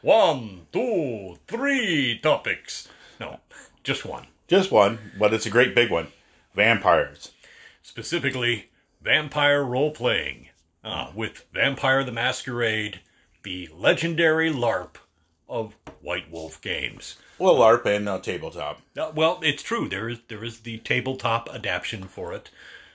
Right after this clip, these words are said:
Speaker 1: Uh,
Speaker 2: Well, I mean, it, tabletop came out first. The larp was kind of a
Speaker 1: extension thereof.
Speaker 2: Yes,
Speaker 1: But
Speaker 2: the Mind's Eye Theater, all that.
Speaker 1: these things just had an enormous impact, uh, from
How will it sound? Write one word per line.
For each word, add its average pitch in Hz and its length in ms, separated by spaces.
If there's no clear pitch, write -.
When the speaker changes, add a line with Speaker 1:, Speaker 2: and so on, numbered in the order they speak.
Speaker 1:
Uh, 123 80
Speaker 2:
Well, 85 320
I 104 80
mean, 104 180
it, 98 220
tabletop 104 420
came 95 160
out 87 180
first. 92 300
The 82 60
larp 85 320
was 82 260
kind 85 240
of 78 140
a 80 140
Speaker 1:
extension 139 800
thereof. 98 420
Speaker 2:
Yes, 107 380
Speaker 1:
But 90 100
Speaker 2:
the 98 80
Mind's 95 300
Eye 87 140
Theater, 82 380
all 82 160
that. 80 200
Speaker 1:
these 131 640
things 135 680
just 135 200
had 123 160
an 117 80
enormous 120 600
impact, 107 720
uh, 92 160
from 120 420